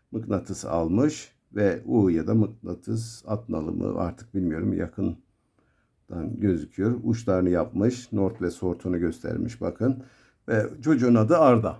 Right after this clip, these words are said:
Hemen okumaya başlayıp önemli yerlerini çiziyoruz.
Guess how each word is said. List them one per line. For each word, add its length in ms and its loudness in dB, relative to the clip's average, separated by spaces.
Hemen 340 2
okumaya 420 2
başlayıp 600 4
önemli 400 2
yerlerini 560 0
çiziyoruz. 480 -6